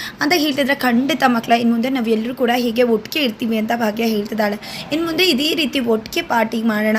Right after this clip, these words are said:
ಎಲ್ಲ ಮಾಡೋಣ" ಅಂತ ಹೇಳ್ತಿದ್ರೆ, ಈ ಕಡೆ ಶ್ರೇಷ್ಠಗೆ ಕಾಲ್ ಮಾಡಿದ್ದು ಬೇರೆ ಯಾರೂ ಅಲ್ಲ ಪೂಜಾ. "ಯಾಕೆ ಕಾಲ್ ಮಾಡಿದ್ಯಾ?" ಅಂದದಕ್ಕೆ, "ತುಂಬ ಬೋರ್ ಆಗ್ತಿತ್ತು, ಅದಕ್ಕೆ ನಿನ್ನ ಜೊತೆ ಮಜಾ ಮಾಡೋಣ ಅಂತ ಕಾಲ್ ಮಾಡ್ದೆ. ನೋಡು ನಾಳೆ ನನ್ನ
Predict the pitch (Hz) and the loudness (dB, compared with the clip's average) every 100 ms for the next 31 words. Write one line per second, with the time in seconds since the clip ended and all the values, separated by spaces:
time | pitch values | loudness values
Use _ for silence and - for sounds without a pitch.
0 | 226 220 220 247 226 220 226 220 233 240 | 2 2 2 2 2 0 -2 -4 -2 0
1 | 220 240 302 285 277 320 285 285 - 226 | 0 -2 0 0 0 0 2 0 -4 -2
2 | 226 - 277 277 269 254 262 247 226 254 | 0 0 2 2 2 0 2 0 0 0
3 | 233 214 220 208 233 247 226 220 220 214 | 2 2 2 0 0 0 2 0 -4 -8
4 | 208 233 - - - - 311 330 262 247 | -6 -8 -12 -16 -10 2 2 4 2 2
5 | 339 320 277 269 262 247 240 262 262 254 | 2 0 2 2 2 0 -2 -6 -6 -4
6 | 320 247 226 214 - 226 240 233 233 240 | 2 2 2 -2 -6 -4 -2 2 4 2
7 | 254 240 254 240 247 285 247 208 247 262 | 0 -2 0 0 0 0 2 2 2 4
8 | 254 220 214 202 220 254 233 214 202 190 | 2 2 0 -2 -6 0 0 2 -2 -2
9 | 202 - - - - 320 359 277 277 233 | -6 -8 -20 -20 -8 -2 2 4 6 6
10 | 226 - - - - - 277 294 | 4 -2 -16 -20 -20 -6 0 2